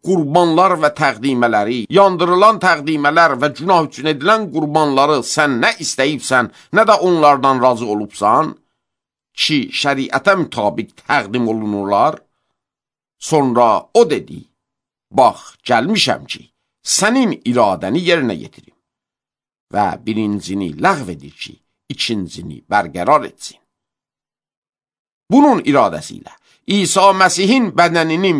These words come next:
bir dəfəlik qurban olunmağı ilə biz təqdis olunuruq. Hər kahin gündən günə dayanıb xidmət edir və günahları heç vaxt aradan götürə bilməyən həmən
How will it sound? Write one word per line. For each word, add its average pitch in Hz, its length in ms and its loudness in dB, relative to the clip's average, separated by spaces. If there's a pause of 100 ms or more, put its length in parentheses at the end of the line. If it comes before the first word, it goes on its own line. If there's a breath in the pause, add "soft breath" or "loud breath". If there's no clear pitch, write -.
bir 269 240 2
dəfəlik 185 560 0
qurban 160 420 0
olunmağı 147 640 2
ilə 135 380 -2 (360)
biz 160 380 -6
təqdis 123 440 -4
olunuruq. 165 440 -2 (2000)
Hər 165 200 -6
kahin 104 540 -4 (180)
gündən 226 480 0
günə 90 320 -10
dayanıb 123 480 0
xidmət 127 460 -4
edir 110 240 -6 (160 soft breath)
və 175 160 2 (100)
günahları 165 640 2
heç 147 320 -6
vaxt 170 240 2
aradan 175 480 2
götürə 175 400 0
bilməyən 175 560 -2
həmən 233 460 -2